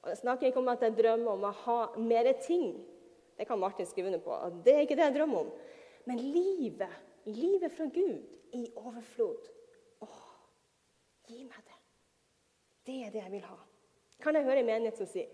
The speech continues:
«Ja, takk»? Ja, i hvert fall litt her. Ja. Da skal vi lese fra Josva. Jeg lurer på om det er det en PowerPoint her.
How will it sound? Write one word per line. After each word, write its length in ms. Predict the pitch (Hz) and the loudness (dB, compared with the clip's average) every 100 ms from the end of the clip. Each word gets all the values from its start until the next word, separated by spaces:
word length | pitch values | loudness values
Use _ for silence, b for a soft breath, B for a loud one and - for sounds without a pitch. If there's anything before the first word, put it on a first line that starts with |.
| 202 | 2
«Ja, 160 | 370 - | 2 2
takk»? 240 | 214 - - - - _ _ _ _ _ _ _ _ - 151 180 - - - - - | -2 -4 -10 -20 -20 _ _ _ _ _ _ _ _ -20 -20 -18 -18 -20 -20 -20 -2
Ja, 160 | 208 247 403 - - - - | 2 4 2 -2 -6 -12 -2
i 80 | |
hvert 160 | 240 233 | 0 0
fall 140 | 220 | 4
litt 180 | 349 - - | 2 2 -2
her. 220 | 143 - - - - - - | -2 -4 -16 -20 -20 -20 -6
Ja. 140 | 202 415 - - B B B B - | -2 -2 -4 -12 B B B B -2
Da 80 | 311 | 0
skal 160 | 415 | 6
vi 60 | 392 | 8
lese 400 | 320 349 330 359 | 8 6 4 2
fra 140 | 349 285 | 4 2
Josva. 380 | 262 330 - 277 | 2 -2 -2 0
Jeg 80 | |
lurer 80 | 370 | 0
på 80 | 370 | 0
om 60 | 302 | -2
det 60 | 240 | 0
er 80 | |
det 80 | 233 | 0
en 80 | 214 | 0
PowerPoint 400 | 156 170 233 233 | -4 -4 -4 -4
her. 140 | 330 | -6